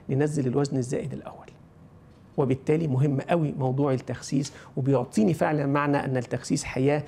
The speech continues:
في حالات العظام. تخيل يعني الحاجة سمية مش قادرة تمشي، مش قادرة تقف، طب يعني هتعيش إزاي؟ فين طعم الحياة؟ فين ال-، ال-، ال-، النشاطات اليومية بتاعتها؟ فين الممارسات اليومية بتاعتها؟ إلى آخره. فقدت هذا المنوال، وبالتالي فعلًا بنفقد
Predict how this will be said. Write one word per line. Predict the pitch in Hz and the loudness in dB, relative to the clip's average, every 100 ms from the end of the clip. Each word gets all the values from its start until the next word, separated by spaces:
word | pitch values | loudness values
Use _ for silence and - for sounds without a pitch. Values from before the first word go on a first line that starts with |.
| - - | -10 -4
في | - | -4
حالات | - 131 143 139 | -2 0 0 0
العظام. | 147 113 120 120 117 - - | -4 -4 -2 -2 -2 -12 -4
تخيل | - 147 254 | 0 4 4
يعني | 247 226 | 4 2
الحاجة | 208 214 | 2 2
سمية | 196 220 | 2 2
مش | 196 | 0
قادرة | - 196 | 2 2
تمشي، | - 180 - - | 2 0 0 -4
مش | - | -2
قادرة | 165 190 | 0 2
تقف، | - 151 - - - - - | 2 0 -2 -12 -20 -20 -6
طب | 135 - 135 | -6 -4 -4
يعني | 123 127 | -2 -2
هتعيش | 147 196 | -2 -2
إزاي؟ | 147 151 160 131 123 | -2 -2 -2 -2 -4
فين | - 185 | -2 -2
طعم | 156 185 170 | 0 -2 -2
الحياة؟ | 139 - 147 147 104 - - | -4 -2 0 0 -2 -12 -20
فين | - 180 185 | -2 2 2
ال-، | 151 - | 0 -2
ال-، | 143 | -2
ال-، | - 139 - | 0 -2 0
النشاطات | 135 131 131 135 180 180 | 0 2 0 0 0 2
اليومية | 160 143 151 175 | 2 2 2 2
بتاعتها؟ | 160 151 180 135 113 | 0 0 -2 -2 -6
فين | - 180 170 - - - | 0 0 0 -6 -20 -6
الممارسات | 143 143 135 135 180 180 | 0 2 2 2 0 2
اليومية | 151 147 170 | 0 2 0
بتاعتها؟ | 160 170 185 156 - | 0 -2 -2 -6 -2
إلى | 208 175 | 0 2
آخره. | - 139 190 185 185 - - - | 0 -2 0 2 0 -2 -16 -10
فقدت | - 156 156 143 - | 0 2 2 -2 -2
هذا | 170 185 170 | 0 2 2
المنوال، | 143 139 135 160 175 123 | 0 0 0 0 0 -2
وبالتالي | 143 143 - 190 175 | -4 -6 -4 -2 0
فعلًا | - 262 156 131 113 - - | -2 -2 0 0 -2 -14 -4
بنفقد | - 185 - - 170 | 0 0 -2 -4 -4